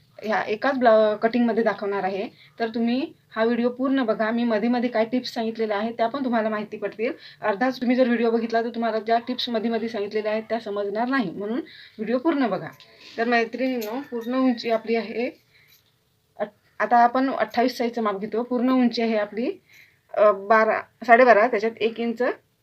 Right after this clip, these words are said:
ॲड केलं शिलाई मार्जिनसाठी. हे मी इथे पुढे पाऊण इंच एक्स्ट्रा घेतलंय. ते का घेतलंय, ते तुम्हाला मी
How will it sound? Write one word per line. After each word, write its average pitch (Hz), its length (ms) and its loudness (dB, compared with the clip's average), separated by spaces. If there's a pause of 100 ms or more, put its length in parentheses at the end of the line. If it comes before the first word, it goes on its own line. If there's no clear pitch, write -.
(120)
ॲड 233 200 6
केलं 220 160 4
शिलाई 240 260 2
मार्जिनसाठी. 202 600 -2 (2500)
हे 214 160 2
मी 254 160 2
इथे 262 220 0
पुढे 233 340 0 (420)
पाऊण 226 260 4
इंच 247 260 2
एक्स्ट्रा 254 520 0
घेतलंय. 220 320 0 (400)
ते 269 60 0
का 254 280 6
घेतलंय, 247 380 0 (360)
ते 247 80 -2
तुम्हाला 233 340 2
मी 247 140 0